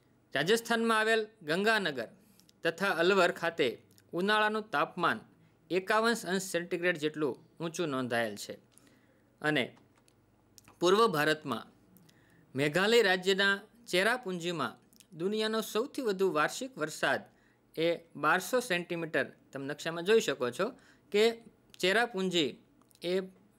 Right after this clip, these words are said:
વિશ્વનો સૌથી વધુ વરસાદ નોંધાવતું સ્થળ છે અને વાર્ષિક બારસો સેન્ટીમીટર જેટલો એ વરસાદ ત્યાં થાય છે.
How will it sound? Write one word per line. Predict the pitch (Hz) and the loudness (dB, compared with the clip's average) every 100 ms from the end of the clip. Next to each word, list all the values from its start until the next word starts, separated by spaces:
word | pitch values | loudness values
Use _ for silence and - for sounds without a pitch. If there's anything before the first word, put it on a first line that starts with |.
| _ - | _ -8
વિશ્વનો | 170 190 247 233 | -6 -2 0 0
સૌથી | 226 185 185 202 | -2 -2 -4 -2
વધુ | 185 180 180 | -4 0 0
વરસાદ | 156 156 190 180 - - _ _ - | -2 -2 0 0 0 -18 _ _ -8
નોંધાવતું | 147 151 165 165 143 117 | -4 0 0 0 -6 -6
સ્થળ | - - 147 120 | -16 -8 -6 -6
છે | - 170 254 _ _ _ | -6 -8 -8 _ _ _
અને | 147 160 185 190 _ | -4 -4 -4 -8 _
વાર્ષિક | 127 170 - 196 | -2 -2 -2 -4
બારસો | 156 147 - 247 | 0 0 0 -4
સેન્ટીમીટર | 233 175 175 165 165 156 | -4 -6 -6 -8 -6 -4
જેટલો | 147 147 135 117 - _ - | -4 -2 -4 -4 -14 _ -10
એ | |
વરસાદ | 139 147 - 151 147 | -6 -4 0 -2 0
ત્યાં | 143 143 208 _ - | -4 -4 -4 _ -6
થાય | 117 110 | -6 -4
છે. | - | -12